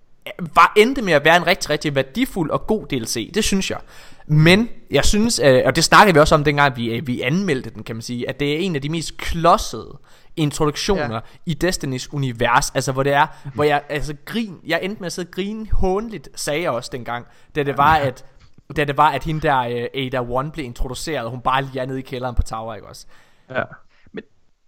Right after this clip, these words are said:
Speaker 1: Det her er noget helt andet, og det, og jeg ved ikke, om det er fordi, at de gør det på den her måde, hvor, hvor, hvor, øh, for de hardcore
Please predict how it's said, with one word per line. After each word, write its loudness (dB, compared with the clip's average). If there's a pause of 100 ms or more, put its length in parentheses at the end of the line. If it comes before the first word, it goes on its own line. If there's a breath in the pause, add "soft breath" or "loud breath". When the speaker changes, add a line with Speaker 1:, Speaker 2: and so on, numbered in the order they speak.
(200)
Speaker 1:
Det -2
her -2
er -6
noget -4
helt -2
andet, -12
og -14
det, -14
og -8
jeg -6
ved -8
ikke, -10
om -12
det -10
er -12
fordi, -12
at -16
de -18
gør -2
det -6
på 2
den -2
her -6
måde, -6
hvor, -8
hvor, -6
hvor, -4
øh, -4 (360)
for -4
de -6
hardcore 0